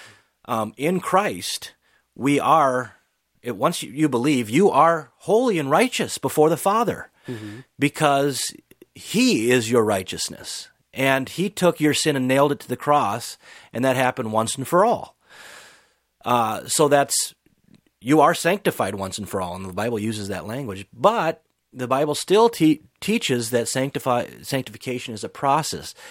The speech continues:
Speaker 1: That once and for all sacrifice is being applied to us through a process. It's a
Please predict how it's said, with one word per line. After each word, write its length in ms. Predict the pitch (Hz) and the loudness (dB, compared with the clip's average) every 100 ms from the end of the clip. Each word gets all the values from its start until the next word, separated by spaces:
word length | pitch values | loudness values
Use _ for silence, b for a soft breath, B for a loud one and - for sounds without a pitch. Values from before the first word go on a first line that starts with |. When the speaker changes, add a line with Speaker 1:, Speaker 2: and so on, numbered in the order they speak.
| B - | B -2
Speaker 1:
That 200 | 135 117 | -2 0
once 360 | 139 202 - | 0 0 0
and 120 | 175 | -4
for 120 | 151 135 | -2 0
all 160 | 117 | -2
sacrifice 840 | - 139 165 - - 90 82 92 | -2 -4 -4 -8 -8 -10 -10 -12
is 160 | - 110 | -10 -10
being 320 | 107 127 123 | -4 -4 -4
applied 580 | 110 - - 156 190 147 | -8 -12 -8 -6 -4 -4
to 120 | 113 | -6
us 240 | 82 92 - | -6 -8 -12
through 300 | 95 92 - | -12 -10 -10
a 80 | 101 | -10
process. 480 | - 131 127 95 | -4 -2 -2 -6
It's 160 | 85 | -10
a 60 | - | -12